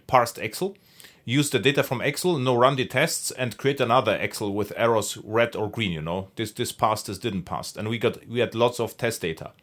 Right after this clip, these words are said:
And the amazing story, in two weeks, the software was done with lots of fun. Because, you know, they knew exactly how it worked.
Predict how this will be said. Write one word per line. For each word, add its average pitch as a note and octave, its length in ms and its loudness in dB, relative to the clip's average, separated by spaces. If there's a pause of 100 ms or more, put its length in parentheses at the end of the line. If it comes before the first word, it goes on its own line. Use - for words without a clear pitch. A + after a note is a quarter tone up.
(680)
And B2+ 120 4
the C#3 80 8
amazing F#3+ 380 6
story, A2+ 680 4
in D#3 160 2
two G#3 100 0
weeks, F#3 360 0
the A#2+ 120 -2
software C3+ 340 2
was G2+ 160 0
done G2+ 320 4
with G#2 180 -6
lots A#2+ 160 0
of A2 100 -6
fun. G#2+ 220 0 (580)
Because, E3 540 4 (200)
you B2+ 120 -2
know, C#3 240 4 (100)
they D#3 260 6
knew E3 220 4
exactly - 640 -4 (220)
how B2 180 4
it F#2 140 -2
worked. - 300 -4